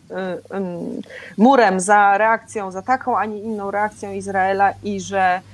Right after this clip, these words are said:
e, należy, e, odpowiedzieć jak najostrzej, e, Hamasowi. E, natomiast, e, no, Jair Lapid, szef opozycji,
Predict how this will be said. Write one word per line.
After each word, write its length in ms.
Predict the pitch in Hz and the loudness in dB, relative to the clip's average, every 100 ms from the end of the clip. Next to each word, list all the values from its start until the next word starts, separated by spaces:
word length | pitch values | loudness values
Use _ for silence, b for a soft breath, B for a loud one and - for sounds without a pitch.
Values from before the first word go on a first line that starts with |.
| b - | b -8
e, 280 | 190 185 185 | -2 -2 0
należy, 760 | 202 196 226 196 196 196 185 - - | 0 4 4 2 -2 -2 -4 -6 -6
e, 180 | 190 | -4
odpowiedzieć 600 | - 190 214 208 190 190 | -6 -6 -4 -4 -4 0
jak 220 | 220 220 214 | 2 2 2
najostrzej, 880 | 208 185 208 208 - - 170 170 - | 2 2 0 0 -4 -2 0 -2 -6
e, 280 | 170 175 175 | -2 0 -2
Hamasowi. 800 | 175 196 190 190 190 170 175 214 - B B B - - | -2 -2 -2 0 2 2 0 -4 -6 B B B -16 -8
E, 240 | 185 185 | -6 -2
natomiast, 800 | 196 202 254 254 262 247 240 - | 2 2 4 4 6 4 2 2
e, 320 | 233 226 214 | 4 6 4
no, 320 | 208 233 220 - | 2 2 2 0
Jair 400 | - 233 247 254 | 0 4 4 4
Lapid, 440 | 240 233 240 285 - | 4 2 2 0 2
szef 240 | 226 214 | 0 0
opozycji, 840 | - 202 214 240 254 - 202 190 | -4 -4 -2 -2 -6 -6 -4 -4